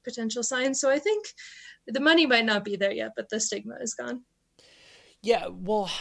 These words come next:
Speaker 2: I mean, yeah, I, I mean, I think when you look at, say, Breakthrough Listen, you've got money coming from Yuri Milner. When you had the original Allen array, it was,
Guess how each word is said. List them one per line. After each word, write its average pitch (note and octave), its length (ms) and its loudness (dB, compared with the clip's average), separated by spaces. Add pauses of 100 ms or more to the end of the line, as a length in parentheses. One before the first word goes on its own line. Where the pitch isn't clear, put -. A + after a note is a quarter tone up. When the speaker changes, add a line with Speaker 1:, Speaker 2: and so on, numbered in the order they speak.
(140)
Speaker 2:
I D3+ 60 -6
mean, C#3+ 180 0
yeah, C#3 140 2
I, C#3 260 -6 (440)
I C#3+ 60 -8
mean, D3+ 140 0
I C#3+ 40 0
think C#3+ 220 -4
when C#3+ 100 -2
you D3 100 0
look D#3+ 140 -4
at, C#3+ 120 -6
say, C3+ 100 -6
Breakthrough A#2 460 -6
Listen, B2+ 280 -6
you've A2+ 220 -10
got A2+ 480 -4 (400)
money A2 340 -8
coming G2+ 340 -10
from G2 340 -12
Yuri F#2+ 260 -8
Milner. G#2 500 -6
When G2 220 -8
you G2+ 120 -8
had G2+ 600 -12
the G2+ 280 -10
original G2 500 -10
Allen A#2+ 280 -6
array, F2+ 500 -12
it F#2+ 140 -14
was, F2+ 380 -14